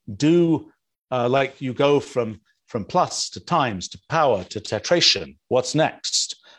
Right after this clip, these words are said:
Well, you can do iterated tetration as well. You can actually make a function that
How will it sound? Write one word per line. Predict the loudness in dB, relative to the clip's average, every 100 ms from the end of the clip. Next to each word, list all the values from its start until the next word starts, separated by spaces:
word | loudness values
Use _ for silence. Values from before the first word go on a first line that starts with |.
| 0
Well, | 2
you | 2
can | 2
do | 2 2
iterated | 2 2 2 0 -4
tetration | -4 0 0 0 -6
as | -4
well. | 0 0 -2 -10 _ -20 -12
You | -6
can | 0
actually | 0 0 -2 0
make | 2 0
a | -2
function | -4 -4 -4 -8 -8 -10 -12 _ _ -10
that | -2 0 0